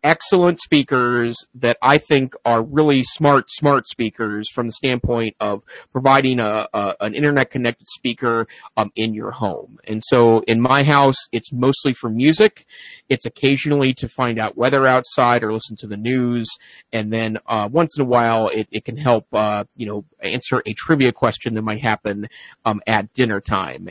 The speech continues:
And, uh, last year, as I mentioned on the podcast, we had an exchange student from Sweden. He would often ask, uh, either Alexa or, uh,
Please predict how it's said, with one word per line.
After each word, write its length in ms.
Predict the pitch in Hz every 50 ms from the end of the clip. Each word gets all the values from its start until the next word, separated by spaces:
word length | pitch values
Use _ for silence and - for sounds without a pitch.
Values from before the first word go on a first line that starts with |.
| _ _ -
And, 420 | 117 113 110 107 107 104 104 104
uh, 360 | - - 107 104 101 101 101 104
last 320 | 117 127 135 131 - -
year, 140 | 143 131 127
as 80 | 120
I 60 | 127 120
mentioned 300 | 117 117 - - 127 113
on 60 | 110
the 60 | _
podcast, 440 | 139 131 123 - - 123 117 - _
we 100 | 113 110
had 80 | 104
an 20 | 107
exchange 380 | 98 - _ - 143 135 127
student 320 | - - - 135 117 113 -
from 120 | - 107
Sweden. 520 | - - _ 139 131 123 123 120 117 113 _ - - - - _
He 120 | _ 143 139
would 100 | 135 131
often 500 | - 120 131 127 - - - 120 113 110 _
ask, 460 | - 117 123 117 113 - - - _ - -
uh, 120 | - 110 -
either 220 | - 123 117 117 110
Alexa 500 | 107 110 113 107 - - 123 110 107 107
or, 420 | 95 - 107 107 107 104 104 101
uh, 280 | 85 98 101 98 104 113